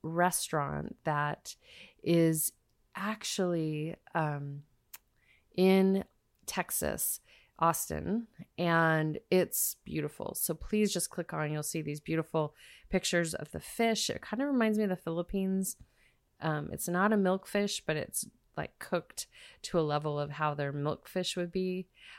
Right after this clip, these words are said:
uh, cooked. And so they have everything nose to tail, root to f-, fruit, and desserts. Uh, love the menu and love the idea of not wasting anything.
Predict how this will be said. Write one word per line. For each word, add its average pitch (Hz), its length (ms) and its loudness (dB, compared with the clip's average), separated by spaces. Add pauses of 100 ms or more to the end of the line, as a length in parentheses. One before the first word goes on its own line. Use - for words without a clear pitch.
(140)
uh, 170 180 2
cooked. - 520 -4
And 170 200 0
so 160 460 4
they 175 140 2
have 180 200 2
everything 170 680 0 (1040)
nose 170 380 6
to 185 120 -6
tail, 160 400 0
root 160 300 -2 (100)
to 185 120 -2
f-, - 40 -6 (460)
fruit, 240 500 0 (400)
and 156 540 0 (120)
desserts. - 640 -4 (440)
Uh, 156 160 -4 (680)
love 170 440 2
the 190 80 4
menu 160 640 0 (100)
and 151 300 -2
love 156 420 -2
the 78 120 -2
idea 151 380 -2
of 143 80 -6
not 147 240 -4
wasting 156 520 -2
anything. 190 840 -2